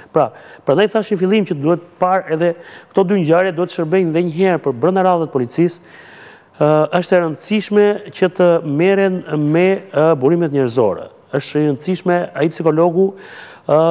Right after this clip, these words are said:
dhe është e rëndësishme që çdo informacion që vjen, problematika që mund të kenë punonjësit e policisë, janë dymbëdhjetë mijë e pesëqind punonjës. Duhet marrë me seriozitet më të madh për t'i zgjidhur këto gjëra. Në rastin konkret, autori i ngjarjes pretendon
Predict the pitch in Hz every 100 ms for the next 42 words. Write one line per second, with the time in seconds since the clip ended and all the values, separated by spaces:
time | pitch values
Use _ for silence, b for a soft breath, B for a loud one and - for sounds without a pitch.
0 | 170 147 160 175 180 196 180 - 226 214
1 | 190 175 123 131 247 208 214 185 208 175
2 | 165 160 135 87 - B - 170 165 165
3 | - 196 151 120 139 165 - 185 160 180
4 | - 143 139 151 156 151 120 117 208 165
5 | 175 139 180 170 151 - 139 147 107 -
6 | - B B B B B 120 202 175 190
7 | 202 190 175 165 170 208 185 170 165 185
8 | 170 - - 156 151 113 113 190 170 123
9 | 101 - - - B B B B 147 185
10 | 190 214 208 185 156 - B B B B
11 | 135 135 226 233 165 180 208 220 - 196
12 | 180 170 214